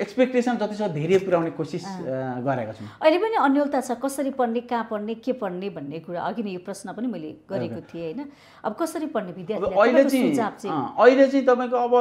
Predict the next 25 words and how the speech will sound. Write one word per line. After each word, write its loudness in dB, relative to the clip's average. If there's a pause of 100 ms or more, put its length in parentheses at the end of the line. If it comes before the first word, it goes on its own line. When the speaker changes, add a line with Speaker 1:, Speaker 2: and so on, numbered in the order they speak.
(520)
Speaker 1:
पहिलो 8
कुरो, 8
अ-, 4
अहिलेको 6
विद्यार्थीहरूलाई 2
चाहिँ -6
एकदम -2
धेरै 0
गाइडेन्स 4
चाहिन्छ -8
जस्तो -8
मलाई -2
लाग्दैन। -4
म -4
Speaker 2:
अँ। -2
Speaker 1:
विद्यार्थीहरू 0
काउन्सिलिङमा -6
बस्दाखेरि -6
धेरै -2
कुरा -2
थाहा -6
भएको -4
विद्यार्थीहरू -4
पाइरहेको -4
हुन्छु। -12